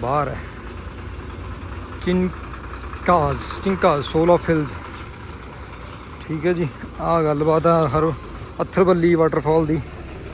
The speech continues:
ਪਾਣੀ ਪੂਣੀ ਪੀ ਲਈਏ, ਆਹ ਨਿੰਬੂ ਪਾਣੀ ਪੀ ਲਈਏ, ਫਿਰ ਗੱਲ ਬਣਦੀ ਹੈ, ਐਵੇਂ ਨਹੀਂ ਬਣਦੀ ਗੱਲ। ਚਹਿਲ ਪਹਿਲ ਕਾਫੀ ਹੈ ਇੱਥੇ, ਬਹੁਤ ਸੋਹਣਾ ਇੱਕ ਟ੍ਰੇਲ। ਤੇ ਆਪਾਂ ਜਾ ਰਹੇ ਹਾਂ ਅੱਥਰਵੱਲੀ,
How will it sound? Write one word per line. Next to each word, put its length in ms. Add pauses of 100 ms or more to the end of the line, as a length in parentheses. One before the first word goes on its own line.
(160)
ਪਾਣੀ 200
ਪੂਣੀ 240
ਪੀ 200
ਲਈਏ, 280 (260)
ਆਹ 160
ਨਿੰਬੂ 240
ਪਾਣੀ 240
ਪੀ 140
ਲਈਏ, 240 (520)
ਫਿਰ 160
ਗੱਲ 180
ਬਣਦੀ 360
ਹੈ, 100 (200)
ਐਵੇਂ 120
ਨਹੀਂ 100
ਬਣਦੀ 300
ਗੱਲ। 160 (880)
ਚਹਿਲ 220
ਪਹਿਲ 180
ਕਾਫੀ 320
ਹੈ 60
ਇੱਥੇ, 180 (2000)
ਬਹੁਤ 400
ਸੋਹਣਾ 340
ਇੱਕ 120
ਟ੍ਰੇਲ। 460 (1500)
ਤੇ 420 (440)
ਆਪਾਂ 220
ਜਾ 200
ਰਹੇ 220
ਹਾਂ 240 (1040)
ਅੱਥਰਵੱਲੀ, 920